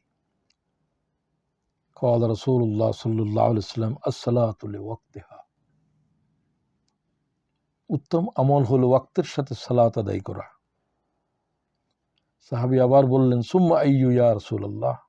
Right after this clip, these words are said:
এরপরে আর কি? বিররুল ওয়ালিদাইন, মাতা পিতার সাথে সদাচরণ করা। "সুম্মা আইয়ু ইয়া রাসূলুল্লাহ?" ক্বালা, "আল জিহাদ ফী সাবিলিল্লাহ।"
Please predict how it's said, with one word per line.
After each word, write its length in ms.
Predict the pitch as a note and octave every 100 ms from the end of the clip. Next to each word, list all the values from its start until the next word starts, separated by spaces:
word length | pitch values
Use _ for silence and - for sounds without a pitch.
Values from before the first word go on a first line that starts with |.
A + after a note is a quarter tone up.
| _ _ _
এরপরে 400 | C#3 C3 C#3+ C#3
আর 120 | C#3 A#2+
কি? 220 | - C#3 D3 _ _ _ _ _ -
বিররুল 400 | B2+ D3 B2 G#2
ওয়ালিদাইন, 680 | F#2+ F#2+ F#2 F2+ F2+ F#2+ - _ _ _ _ _ _ _ _ _ _ _ _ -
মাতা 240 | B2 B2
পিতার 280 | A2+ C3 E3
সাথে 320 | - B2+ A#2 -
সদাচরণ 640 | - A#2+ G#2+ G2 A2 G#2 G2
করা। 220 | A2+ - - _ _ _ _ _ _ _ _ _ _ _ _ _ _ _
"সুম্মা 280 | D#3+ D#3 D#3+
আইয়ু 300 | - D#3 D#3+
ইয়া 240 | C#3+ B2+ A#2+
রাসূলুল্লাহ?" 600 | G#2 B2+ A2 G#2 A2+ C3 - _ _ _ _ -
ক্বালা, 320 | C3 B2 A#2+
"আল 160 | C3
জিহাদ 480 | A2 G2 G#2 C3+ A#2+ - _ _
ফী 120 | - C#3
সাবিলিল্লাহ।" 680 | - G2+ F#2+ - - - -